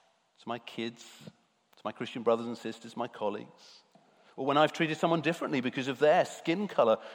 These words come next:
or social background. The thief, the burglar, the person caught in a financial scandal,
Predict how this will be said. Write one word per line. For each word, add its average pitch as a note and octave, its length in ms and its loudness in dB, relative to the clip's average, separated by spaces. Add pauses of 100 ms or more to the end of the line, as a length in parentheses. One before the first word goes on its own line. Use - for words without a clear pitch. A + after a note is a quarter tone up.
(100)
or C3+ 160 -4
social F3 400 -2
background. C#3+ 500 -2 (1800)
The A#2+ 60 -12
thief, D3 580 -4
the - 80 -12
burglar, C3 500 8
the A#2 80 2
person D3 340 0
caught D3+ 260 4
in C#3 80 0
a B2 40 0
financial D3+ 440 2
scandal, D#3 440 2